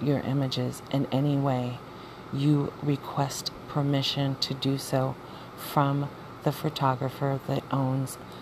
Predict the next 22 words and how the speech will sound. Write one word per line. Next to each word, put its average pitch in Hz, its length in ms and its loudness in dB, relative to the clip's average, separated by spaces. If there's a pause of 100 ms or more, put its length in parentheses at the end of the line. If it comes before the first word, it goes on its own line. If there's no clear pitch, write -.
(160)
those 139 280 2
images, 131 520 2 (360)
period. 127 520 4 (1000)
Period. 156 440 2 (800)
It 147 140 4
can 143 140 2
be 147 140 4
one 139 440 4
image 123 520 0 (800)
and 143 240 4
you 147 80 6
want 143 240 4
to 143 80 4
use 143 260 4
it - 120 -4
for - 140 -2
your 135 180 2
profile 131 480 2
picture. 127 400 -2
It 139 160 2
can 143 180 2
be 143 300 4